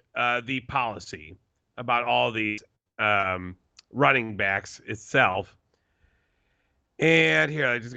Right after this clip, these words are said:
I gotta find the exact quote. "You need to try to create as much leverage as you possibly can. And that's the tough thing with the franchise tag or being restricted in movement. It, uh, is, it decreases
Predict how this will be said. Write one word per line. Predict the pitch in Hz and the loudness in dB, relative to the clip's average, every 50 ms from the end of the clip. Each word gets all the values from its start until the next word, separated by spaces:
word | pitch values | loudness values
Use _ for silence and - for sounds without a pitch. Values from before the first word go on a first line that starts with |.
| - - | -6 -4
I | 120 | -2
gotta | 127 135 131 120 | 0 0 0 -2
find | - - 131 131 127 123 | -2 -2 -4 -2 -2 -2
the | 113 | -4
exact | 107 95 - 123 - - | -4 -4 -6 -8 -8 -6
quote. | - 135 123 117 117 110 - _ _ _ _ _ _ _ _ _ | -4 -2 -2 0 -2 -2 -6 _ _ _ _ _ _ _ _ _
"You | - 156 175 220 | -8 -4 -2 2
need | 240 277 320 330 320 - | 4 6 6 6 6 4
to | - 254 | 0 -6
try | - - - 208 208 208 202 202 202 | -4 0 4 6 6 8 8 6 4
to | 202 170 | 2 -2
create | - - - - 170 170 175 170 175 170 175 | -8 -16 -12 -6 -4 -2 0 0 0 0 -2
as | - 139 135 131 107 104 | -2 -2 -2 -2 -2 -4
much | 113 123 143 160 190 185 - - | -2 0 2 2 2 2 -2 -4
leverage | 127 127 135 139 143 135 147 143 139 131 131 | -2 2 2 2 4 4 4 2 2 2 -2
as | 113 107 - 104 | -6 -6 -6 -10
you | 95 - - - _ - | -12 -12 -14 -10 _ -6
possibly | 131 127 - - - 110 107 - | -6 -6 -8 -10 -12 -10 -10 -10
can. | - - - 110 95 85 78 76 73 71 - _ _ _ _ _ _ _ _ _ _ _ - | -14 -14 -12 -12 -12 -12 -14 -16 -16 -18 -20 _ _ _ _ _ _ _ _ _ _ _ -6
And | 131 131 139 151 | -4 -2 2 4
that's | 190 226 247 - - | 4 4 4 2 0
the | - 196 | -2 -2
tough | - - - 180 180 180 - - | -2 0 2 2 2 2 0 -4
thing | - 147 139 127 113 107 104 | -6 -4 -2 -2 -2 -2 -2
with | 104 104 104 _ _ _ _ _ 117 | -4 -6 -6 _ _ _ _ _ -10
the | 113 113 | -10 -10
franchise | - - - 131 120 107 104 98 - - 127 120 120 120 127 135 139 135 - _ _ _ | -8 -6 -4 -2 0 0 -2 -4 -4 -2 0 2 2 2 2 0 -2 -6 -10 _ _ _
tag | - 143 139 135 139 143 147 143 139 - | -6 -2 -2 0 0 -2 -2 -4 -8 -6
or | - 131 135 | -2 -2 0
being | 131 135 156 156 151 151 | 0 0 0 0 0 0
restricted | 147 139 - - - 180 180 - - - 160 147 139 | 0 0 -2 -4 -4 -4 -4 -2 -2 -2 -2 0 0
in | 131 131 127 | 0 0 2
movement. | 135 151 156 143 117 104 98 95 90 - - _ _ _ _ _ _ _ _ _ _ _ _ _ _ _ | 4 4 2 2 2 0 -2 -2 -4 -6 -14 _ _ _ _ _ _ _ _ _ _ _ _ _ _ _
It, | - 196 233 254 240 - _ _ _ - | 2 4 4 4 2 -4 _ _ _ 2
uh, | 151 143 131 127 - | 4 4 4 2 2
is, | 170 214 240 262 254 220 196 - | 2 2 4 2 2 0 -4 -2
it | - 170 185 190 185 - _ - | 2 2 4 4 2 0 _ -8
decreases | 143 117 - - 175 185 202 175 170 185 196 185 - | -8 -8 -6 -4 -2 -2 -2 0 0 0 -2 -2 -2